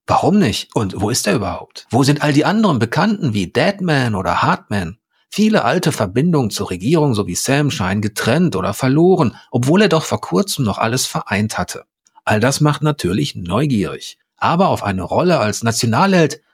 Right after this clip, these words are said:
hatte Sam ohnehin keine Lust. Und er hat sich zusammen mit Lou in ein unbekanntes Exil zurückgezogen.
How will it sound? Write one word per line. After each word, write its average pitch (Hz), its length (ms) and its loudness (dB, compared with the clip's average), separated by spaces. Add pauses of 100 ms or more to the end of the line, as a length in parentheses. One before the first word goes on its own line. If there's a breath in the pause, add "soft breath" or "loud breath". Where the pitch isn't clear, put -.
(120)
hatte 120 220 -2
Sam 98 380 -2
ohnehin 120 420 -2
keine 101 260 -4
Lust. - 420 -8 (420 soft breath)
Und 117 160 0
er 110 80 4
hat 165 140 -2
sich - 180 0
zusammen 135 380 2
mit 117 140 0
Lou 165 420 0
in 113 160 0
ein 135 220 0
unbekanntes 101 760 -4
Exil 123 580 -4
zurückgezogen. - 840 -8